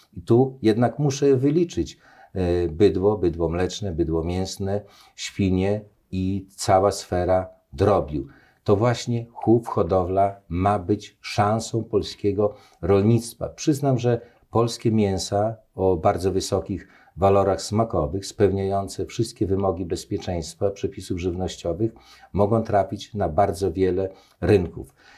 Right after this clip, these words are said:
E, coraz więcej jest promocji, spotkań naszych przedstawicieli, e, w Azji Wschodniej i tam w-, właśnie wchodzimy. Wyrażam taką nadzieję,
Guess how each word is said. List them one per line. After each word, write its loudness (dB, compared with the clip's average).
E, 0
coraz 2
więcej 2
jest 0
promocji, -2
spotkań -2
naszych -4
przedstawicieli, -4
e, -4
w 0
Azji 2
Wschodniej -2
i -2
tam 0
w-, -8
właśnie -2
wchodzimy. 0
Wyrażam 0
taką -4
nadzieję, 4